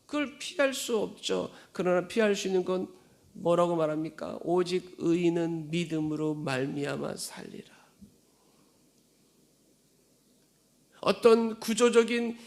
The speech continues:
형태를 갖춰서 구원에 이르는 것이 아니라 네 개인이 하나님 말씀 안에서 하나님 앞에 의인된 자로 서 있게 되면 너는 살리라.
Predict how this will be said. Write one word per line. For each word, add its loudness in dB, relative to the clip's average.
형태를 2
갖춰서 -2
구원에 6
이르는 0
것이 0
아니라 0
네 2
개인이 4
하나님 6
말씀 2
안에서 0
하나님 2
앞에 2
의인된 6
자로 4
서 4
있게 -2
되면 0
너는 6
살리라. -6